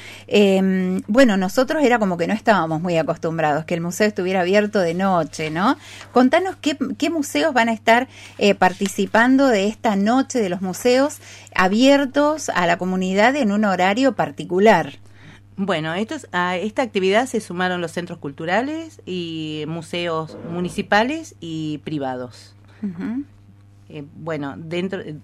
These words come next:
Speaker 2: de los museos es el Virginia Choquintel, eh,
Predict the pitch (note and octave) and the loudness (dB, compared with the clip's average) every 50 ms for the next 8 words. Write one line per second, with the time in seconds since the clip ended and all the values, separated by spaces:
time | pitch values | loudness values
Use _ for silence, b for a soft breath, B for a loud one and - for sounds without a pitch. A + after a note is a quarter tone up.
0 | - - D#3+ D#3 E3 E3+ F3 D#3+ D#3+ F3 E3+ D#3+ - - A3 B3 C#4 D4 D4 D4 | -20 -18 -12 -10 -8 -6 -6 -8 -8 -10 -12 -10 -4 -2 -2 0 0 0 0 0
1 | C#4 - - D#3+ E3 D#3 - - - D#3 D3+ D3 C#3+ C#3+ C#3+ C#3+ C#3+ C#3+ C#3+ D3 | -2 -4 -6 -8 -8 -8 -10 -10 -8 -6 -4 -4 -4 -6 -8 -8 -10 -10 -10 -10
2 | D3+ D3 - - - E3+ E3+ E3+ E3+ E3 D#3 D3+ - - D#3+ D#3 D#3 D#3 D#3+ D#3+ | -10 -10 -10 -10 -10 -8 -8 -6 -6 -6 -6 -8 -8 -10 -12 -10 -10 -10 -8 -4
3 | G3+ G#3+ B3+ D4+ F4 - - - - - - - - - - - - D3+ D3+ C#3+ | -4 -2 -2 -4 -6 -12 -18 -20 -20 -20 -20 -20 -20 -20 -20 -16 -12 -10 -8 -8
4 | C#3 C#3 C3+ C3+ C3+ C#3 D3 | -8 -8 -10 -12 -12 -14 -16